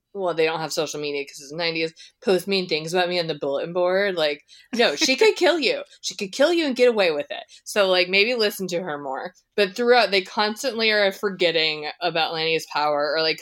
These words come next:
constantly minimizing it. Be like, "Oh, what's she really gonna do? Kill you. She could kill you easily." Um, there is also around this time some flashback about, 'cause we've,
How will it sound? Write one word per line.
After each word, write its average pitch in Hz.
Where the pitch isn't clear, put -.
constantly 165
minimizing 151
it. 160
Be 170
like, 185
"Oh, 190
what's 202
she 240
really 156
gonna 143
do? 139
Kill 190
you. 160
She 151
could 165
kill 180
you 143
easily." 180
Um, 180
there 214
is 254
also 190
around 170
this 165
time 165
some 165
flashback 151
about, 147
'cause 190
we've, 185